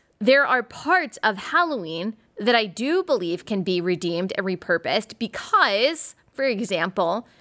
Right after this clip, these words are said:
candy is not glorification of darkness.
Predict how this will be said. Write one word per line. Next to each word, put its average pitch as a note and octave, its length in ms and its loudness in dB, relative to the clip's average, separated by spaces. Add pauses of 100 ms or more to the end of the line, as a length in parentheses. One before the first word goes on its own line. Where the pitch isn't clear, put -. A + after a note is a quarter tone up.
(120)
candy A3 720 0 (180)
is A3 200 2
not B3+ 280 0
glorification G3 800 0
of G3 140 0
darkness. - 580 0